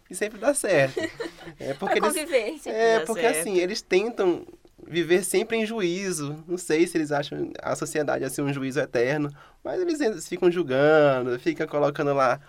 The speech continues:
Speaker 1: pautas. E é um negócio bem complexo de conviver
Speaker 3: Sim.
Speaker 1: com estudantes de direito, em geral.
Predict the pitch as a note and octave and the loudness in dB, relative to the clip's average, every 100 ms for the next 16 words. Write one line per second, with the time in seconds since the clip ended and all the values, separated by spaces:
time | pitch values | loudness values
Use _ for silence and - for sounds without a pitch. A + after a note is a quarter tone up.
0 | _ _ - A2+ D3+ C#3 - B2 C3+ - | _ _ -2 2 2 0 -2 -6 -6 -12
1 | - - - - D#3+ - - - - E3+ | -20 -16 -8 -6 -4 -4 -8 -16 -8 -6
2 | F#3+ G3 F#3+ E3+ F#3 G#3 - D#3+ D#3 F3 | -2 -2 0 -2 -2 -4 -2 0 0 -2
3 | E3 F3 F3 E3+ F3 E3 D#3+ D#3+ D#3+ E3 | -2 0 2 0 -2 -4 -6 -6 -6 -8
4 | F#3 B2 A2+ C3 C3+ E3 - C3 - | -4 -6 -6 -10 -6 -4 0 0 0